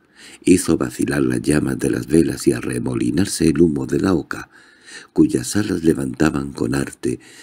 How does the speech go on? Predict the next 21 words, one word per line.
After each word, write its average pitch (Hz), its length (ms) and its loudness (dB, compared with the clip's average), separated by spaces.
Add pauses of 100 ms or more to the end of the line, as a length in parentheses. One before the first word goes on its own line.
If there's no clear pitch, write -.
(120)
servilletas - 840 -2
al 55 200 -6
cuello 62 400 -6
el 58 80 -8
sacerdote. - 880 -8 (1300)
Nosotros - 460 -2
lo 69 160 0
mirábamos - 640 -4
trinchar, 85 560 0 (640)
ahora 78 320 2
sin - 220 0
decir - 420 2
nada, 71 300 0
interesados 65 720 -2
por 65 220 0
el 60 180 -6
tentador 64 540 0
trabajo 67 580 -4
de 60 120 -2
sus - 280 -8
manos, 73 480 0